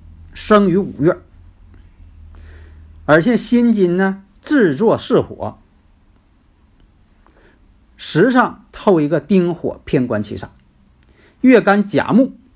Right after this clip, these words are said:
月上有个甲木，这是他的财星。所以我们看呢，地支得到了陆地，地支呢时上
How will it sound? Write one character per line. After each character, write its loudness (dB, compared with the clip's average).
月 2
上 -2
有 -4
个 -2
甲 -10
木， -2
这 -2
是 -4
他 -4
的 -2
财 -8
星。 -12
所 2
以 4
我 0
们 -2
看 0
呢， -6
地 0
支 -4
得 0
到 2
了 -4
陆 0
地， -6
地 0
支 0
呢 2
时 -4
上 -2